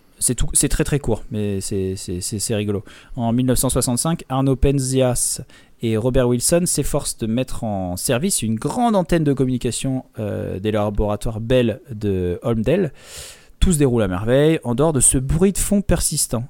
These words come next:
un sifflement connu, euh, continu, continu, pardon, venant du ciel, capté par l'antenne.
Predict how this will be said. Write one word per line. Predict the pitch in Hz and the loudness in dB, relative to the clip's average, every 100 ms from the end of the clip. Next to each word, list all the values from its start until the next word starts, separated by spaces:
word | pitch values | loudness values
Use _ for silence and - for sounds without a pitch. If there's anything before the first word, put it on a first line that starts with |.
| _ | _
un | - | -4
sifflement | 113 - 107 - 151 143 | -2 -2 -4 0 2 2
connu, | - 156 165 202 254 - - | 2 2 4 2 -2 -12 -8
euh, | 135 | 0
continu, | 190 - 180 196 196 165 | 2 4 4 4 2 0
continu, | 196 202 - 185 | 0 0 2 2
pardon, | 208 147 165 175 | 2 2 2 2
venant | 135 190 180 | 4 4 4
du | 147 | 0
ciel, | - 143 180 180 | 0 0 0 0
capté | 165 - 214 | -2 0 0
par | 175 | 0
l'antenne. | 143 - | 0 -2